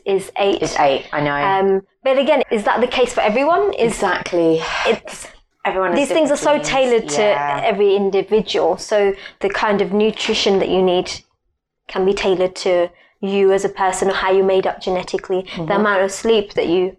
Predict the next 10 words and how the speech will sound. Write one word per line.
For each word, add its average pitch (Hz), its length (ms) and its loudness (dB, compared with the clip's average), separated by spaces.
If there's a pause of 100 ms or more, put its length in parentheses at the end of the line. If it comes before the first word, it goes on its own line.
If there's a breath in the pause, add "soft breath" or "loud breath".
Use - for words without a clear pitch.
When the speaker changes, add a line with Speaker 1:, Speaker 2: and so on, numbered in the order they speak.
Speaker 1:
need, 185 360 -2 (120)
again, 180 480 -2 (180)
the - 80 -6
same. 185 440 -2 (180 loud breath)
Speaker 2:
Mm-hmm. 180 220 -18 (240)
Speaker 1:
The 208 60 2
amount 202 260 2
of 185 80 -2
exercise 185 720 -2
or 160 460 0